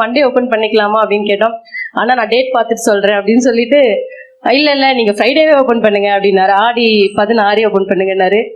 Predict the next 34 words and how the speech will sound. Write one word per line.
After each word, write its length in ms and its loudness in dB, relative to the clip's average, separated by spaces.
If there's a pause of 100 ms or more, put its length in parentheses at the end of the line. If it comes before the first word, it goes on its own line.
(340)
"அண்ணா, 560 0
இல்லைண்ணா, 640 0
சரி, 60 -2
சாட்டர்டேவாவது 540 0
ஓபன் 240 0
பண்ணலாமாண்ணா?" 560 0 (400)
சரி, 240 2
பதினேழு 500 0
தானே, 200 2
சரி 180 -2
பண்ணிடலாம் 460 0
அப்படின்னு 240 2
சொல்லிட்டு 380 2
நீ, 120 2
நான் 140 2
வந்து 220 0
ஷாப் 260 0
ஓபன் 240 0
பண்ணி 400 2
வச்சு 200 0
கொடுத்துட்டாரு. 500 0 (300)
அந்த 320 0
விஷயம் 340 0
வந்து 280 2
எங்க 160 2
வீட்டுல 380 0
இது 120 0
எப்படிடா 460 0
சொல்றதுன்னு 280 2
நாங்க 240 0
ரெண்டு 240 0
பேரும் 220 2
ப்ரேயர் 240 0
பண்ணிட்டு, 380 0